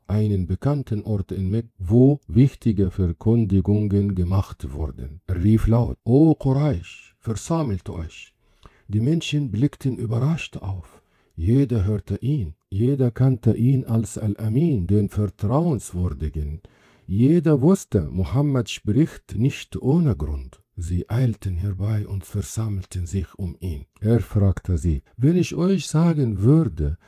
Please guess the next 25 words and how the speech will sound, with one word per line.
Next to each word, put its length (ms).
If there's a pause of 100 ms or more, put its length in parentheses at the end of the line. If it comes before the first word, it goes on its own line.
(120)
dass 320
sich 260
hinter 600
diesem 800
Berg 440
eine 440
feindliche 960
Armee 540
befindet, 720
würdet 560
ihr 280
mir 280
glauben?“ 640 (120)
Alle 320
riefen 360
einstimmig: 840
„Ja, 480 (240)
wir 280
haben 560
nie 540
eine 340
Lüge 460
von 320
dir 340
gehört.“ 440